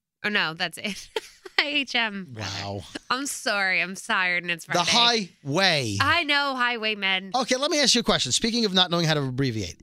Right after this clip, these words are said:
Speaker 1: <laughs>
Speaker 2: there's a debate going on here that people are fighting about.
Speaker 1: I
Speaker 2: A-,
Speaker 1: can't
Speaker 2: a-, a-,
Speaker 1: abbreviate.
Speaker 2: as some people may know, as part of the iHeartRadio, uh, family here in New York
Speaker 1: Mm-hmm.
Speaker 2: City, one of the radio stations here is Power one oh five point one.
Speaker 1: Yeah.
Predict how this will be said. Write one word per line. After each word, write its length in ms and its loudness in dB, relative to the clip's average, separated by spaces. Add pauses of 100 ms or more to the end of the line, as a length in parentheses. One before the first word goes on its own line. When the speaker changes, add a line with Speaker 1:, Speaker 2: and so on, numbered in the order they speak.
(140)
Speaker 1:
<laughs> 180 -10
Speaker 2:
there's 180 2
a 40 2
debate 360 2
going 240 2
on 160 0
here 160 0
that 80 -6
people 220 -2
are 40 0
fighting 280 0
about. 260 -8 (400)
Speaker 1:
I 120 4
Speaker 2:
A-, 20 2
Speaker 1:
can't 240 2
Speaker 2:
a-, 40 0
a-, 40 0
Speaker 1:
abbreviate. 260 4
Speaker 2:
as 140 4
some 140 4
people 240 0
may 120 4
know, 220 2
as 120 -2
part 220 0
of 60 -2
the 100 -2
iHeartRadio, 800 0
uh, 480 -2
family 420 0
here 180 0
in 80 -2
New 80 -2
York 180 -4
Speaker 1:
Mm-hmm. 20 -8
Speaker 2:
City, 380 0 (460)
one 300 2
of 120 2
the 100 2
radio 240 2
stations 420 2
here 100 2
is 80 -2
Power 220 0
one 140 -2
oh 40 0
five 280 -4
point 160 -2
one. 320 -2
Speaker 1:
Yeah. 260 0